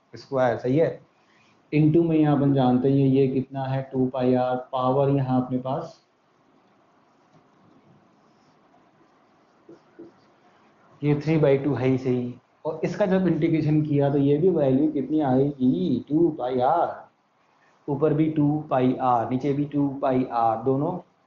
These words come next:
ये इससे मर जाएगा, ये इससे मर जाएगा, दोनों मर गए। कितना बचा भाई? तो जो last में बचेगा जीएमएम days,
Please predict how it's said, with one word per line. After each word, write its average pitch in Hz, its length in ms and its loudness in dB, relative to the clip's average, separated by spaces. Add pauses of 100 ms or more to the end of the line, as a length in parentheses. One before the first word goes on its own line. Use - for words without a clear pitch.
(1300)
ये 170 160 4
इससे 170 220 2
मर 151 180 2
जाएगा, 147 300 2
ये 143 240 2
इससे 139 200 -2
मर 131 220 2
जाएगा, 127 280 0
दोनों 127 260 0
मर 120 220 -4
गए। 117 320 -12 (1040)
कितना 165 280 2
बचा 151 260 2
भाई? 139 260 0 (2500)
तो 127 40 -4
जो 131 80 2
last 139 540 0
में 165 120 0
बचेगा 135 480 0
जीएमएम 127 1200 0
days, 117 580 0